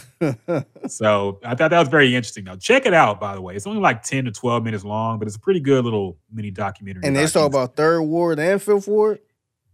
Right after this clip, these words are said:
Speaker 2: Yeah. I wanna
Speaker 1: Okay.
Speaker 2: say, what's it called? It is called, um, uh, fuck, can I,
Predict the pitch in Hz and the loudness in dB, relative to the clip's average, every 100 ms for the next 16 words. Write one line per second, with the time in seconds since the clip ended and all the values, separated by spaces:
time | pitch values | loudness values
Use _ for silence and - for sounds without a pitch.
0 | _ 127 123 156 175 156 131 113 104 127 | _ -4 0 4 4 6 6 4 2 0
1 | 185 196 - 135 156 131 156 - 123 - | 0 0 2 2 4 4 4 0 -2 0
2 | 104 90 78 69 67 _ _ _ _ _ | 0 0 -6 -8 -12 _ _ _ _ _
3 | _ _ _ - _ _ 80 85 _ 50 | _ _ _ -20 _ _ _ -20 _ _
4 | _ _ _ _ _ _ - _ _ _ | _ _ _ _ _ _ -20 _ _ _
5 | _ 127 135 135 135 - 143 135 135 131 | _ 4 6 6 2 0 2 4 6 4
6 | 123 113 117 113 110 107 104 104 104 104 | 2 -2 -2 2 2 2 0 0 0 -2
7 | 101 101 98 98 92 _ _ _ _ _ | -2 -4 -6 -10 -14 _ _ _ _ _
8 | _ _ _ _ _ _ 107 107 107 101 | _ _ _ _ _ _ -8 -4 -2 -2
9 | 98 95 95 92 90 87 82 - _ 76 | -2 -2 -4 -4 -4 -6 -8 -14 _ -10
10 | - - 95 92 | -10 -12 -12 -12